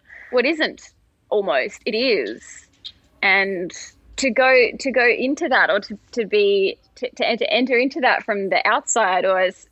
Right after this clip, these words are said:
uh, like, as somebody who is, you know, again, who's grown up with, I've, I've had s-, somebody chase me home. Um, that's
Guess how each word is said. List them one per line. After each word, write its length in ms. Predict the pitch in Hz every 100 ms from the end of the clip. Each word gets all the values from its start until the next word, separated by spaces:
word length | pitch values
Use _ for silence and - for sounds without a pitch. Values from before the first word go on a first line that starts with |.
| -
uh, 100 | 185
like, 180 | 190 220
as 120 | 202
somebody 320 | 220 196 202
who 160 | 214 202
is, 300 | 196 180 - _ _ _ _ _ -
you 80 | 214
know, 60 |
again, 280 | 196 220 196
who's 240 | 190 220 -
grown 320 | 196 196 190
up 160 | 190 -
with, 320 | 214 196 190 - - _ -
I've, 160 | 131 190 -
I've 200 | 196 202
had 260 | 190 175 202
s-, 200 | - - 190
somebody 380 | - 160 160 190
chase 360 | - 180 185
me 120 | 180 180
home. 480 | 226 247 254 269 269 - - -
Um, 600 | - 185 175 165 175 175 - _
that's 540 | 208 185 202 - -